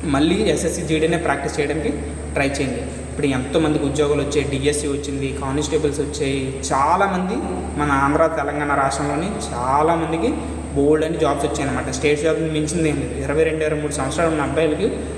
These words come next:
డిఎస్సి జాబ్ కొట్టారు. ఎందుకు? వాళ్ళు కూర్చొని దాని మీద అదే లక్ష్యంగా పెట్టుకొని కష్టపడి చదివారు. దాన్ని బట్టి వాళ్ళకి వచ్చిందనమాట.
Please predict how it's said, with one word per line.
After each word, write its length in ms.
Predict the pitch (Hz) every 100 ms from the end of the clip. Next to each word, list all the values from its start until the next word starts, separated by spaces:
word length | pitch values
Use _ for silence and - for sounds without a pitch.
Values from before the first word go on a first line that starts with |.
| - 151
డిఎస్సి 300 | 151 160 160
జాబ్ 280 | 147 139
కొట్టారు. 240 | 151 123 123
ఎందుకు? 420 | 127 151 165 214
వాళ్ళు 320 | 196 175 147
కూర్చొని 400 | - 135 160 185
దాని 360 | 185 147 147 165
మీద 280 | 180 190 160
అదే 220 | 143 170
లక్ష్యంగా 440 | 156 - 165 160
పెట్టుకొని 360 | 156 151 156 160 160
కష్టపడి 380 | 147 165 160 151
చదివారు. 280 | 151 151 - - - - - - - -
దాన్ని 220 | 147 160
బట్టి 140 | 165
వాళ్ళకి 200 | 170 143
వచ్చిందనమాట. 760 | 139 165 139 127 127 127 -